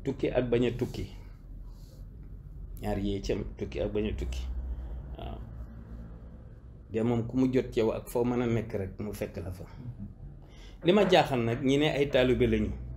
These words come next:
Waaw, te bëgg a jiite réew mi. Waaw, ñi ne ay taalibe lañ, te bañ a jiite réew mi, xanaa dañoo bañ tu-, dañoo bañ Touba autonome, <laughs> ba tax duñu ci wax. Waaye jërul weraxle,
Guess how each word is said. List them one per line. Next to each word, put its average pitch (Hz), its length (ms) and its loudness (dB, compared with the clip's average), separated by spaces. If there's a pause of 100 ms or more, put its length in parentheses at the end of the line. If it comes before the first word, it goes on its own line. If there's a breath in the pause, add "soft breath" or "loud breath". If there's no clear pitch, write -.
(180)
Waaw, 104 260 0
te 143 80 4
bëgg 135 200 8
a 135 120 10
jiite 131 280 6
réew 120 180 6
mi. 92 140 0 (1300)
Waaw, 87 220 -8
ñi 113 80 4
ne 139 100 8
ay 135 180 6
taalibe 139 320 6
lañ, 143 220 8 (760)
te 117 60 -2
bañ 139 140 2
a 151 140 6
jiite 135 240 2
réew 127 140 6
mi, 98 100 -2
xanaa 117 240 0
dañoo 139 280 2
bañ 180 300 2
tu-, 117 220 0 (500)
dañoo 117 240 0
bañ 160 200 2 (1200)
Touba 127 300 8
autonome, 151 400 4 (280)
<laughs> - 340 -2
ba 135 140 8
tax 120 160 4
duñu 131 320 4
ci 156 80 0
wax. - 320 0 (560 loud breath)
Waaye 147 240 10
jërul 143 260 8
weraxle, 113 540 6